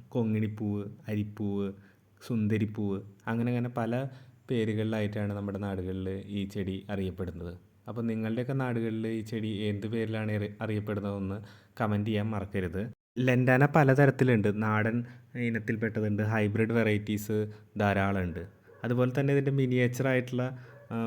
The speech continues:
ഒരുപാട് വെറൈറ്റീസും നമ്മുടെ നാട്ടിൽ ഇപ്പോൾ നഴ്സറികളിലൊക്കെ ആയിട്ട്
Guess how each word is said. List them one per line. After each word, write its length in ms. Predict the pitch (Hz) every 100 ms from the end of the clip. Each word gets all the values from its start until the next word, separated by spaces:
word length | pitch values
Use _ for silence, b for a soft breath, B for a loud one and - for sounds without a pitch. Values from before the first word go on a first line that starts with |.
| 113
ഒരുപാട് 380 | 117 117 113 117
വെറൈറ്റീസും 640 | 113 110 104 104 104 110 110 - -
നമ്മുടെ 260 | 107 104 104 107
നാട്ടിൽ 320 | 101 101 101 101
ഇപ്പോൾ 200 | 101 104 101
നഴ്സറികളിലൊക്കെ 680 | 101 98 104 101 98 98 104
ആയിട്ട് 160 | 98